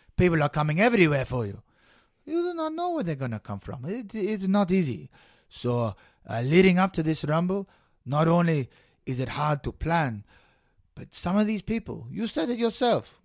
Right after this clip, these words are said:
we had not seen these people in the ring before. I did not know exactly what El Masterible was going to be facing.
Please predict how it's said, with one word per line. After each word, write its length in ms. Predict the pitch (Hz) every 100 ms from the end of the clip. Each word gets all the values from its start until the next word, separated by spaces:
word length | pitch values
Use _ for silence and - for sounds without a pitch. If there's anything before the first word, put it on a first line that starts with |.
| -
we 200 | 170 214
had 160 | 208
not 160 | 190 180
seen 200 | 208 220
these 200 | 185 123
people 260 | 135 123
in 80 | 127
the 100 | 127
ring 200 | 147 196
before. 340 | 147 - 113 - _ _ _ _ -
I 180 | 113 143
did 160 | 160
not 160 | 180 185
know 140 | 196
exactly 680 | 190 175 160 180 - 156 123 - - _
what 320 | 120 160 165
El 80 | 160
Masterible 640 | 151 147 - 143 151 147
was 160 | 135 131
going 180 | 139 135
to 60 |
be 100 | 123
facing. 500 | 123 220 226 - 143